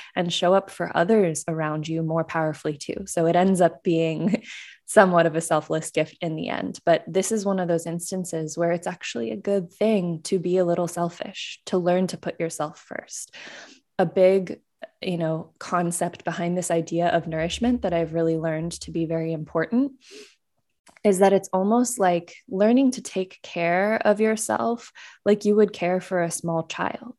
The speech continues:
And we'll get into that more in this episode of why that's important and what that really means. But there's something really, really powerful and special about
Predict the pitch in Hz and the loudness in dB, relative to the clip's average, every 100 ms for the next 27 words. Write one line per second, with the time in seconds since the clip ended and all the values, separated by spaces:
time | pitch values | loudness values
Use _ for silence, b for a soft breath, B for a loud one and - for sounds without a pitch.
0 | - _ B B B B 196 185 175 180 | -20 _ B B B B 0 2 2 4
1 | 190 - 175 175 180 170 165 175 165 160 | 4 2 -2 -4 -2 -2 -2 -2 -2 -2
2 | 165 165 170 180 254 269 185 165 165 - | -6 -8 -8 -4 0 2 0 -4 -14 0
3 | 175 165 165 160 - 160 151 160 - 220 | 2 4 2 -4 -6 -8 -4 -6 -2 0
4 | 233 170 165 165 160 175 - 175 165 160 | 0 -2 -4 -4 -4 -6 -4 -4 -4 -4
5 | 160 156 185 247 262 - B B B - | -6 -6 -2 -2 -2 -10 B B B -4
6 | 196 202 196 202 208 320 220 151 175 185 | 2 2 0 -4 -2 -2 -4 -6 -4 4
7 | 196 190 180 170 170 170 170 - 208 220 | 4 6 2 2 0 0 -4 -4 -2 0
8 | 220 196 175 170 160 - 180 180 - 180 | -2 -2 -2 -2 -4 -4 -4 -4 -4 -4
9 | 165 165 170 165 180 196 175 165 | -4 -4 -6 -2 2 4 2 0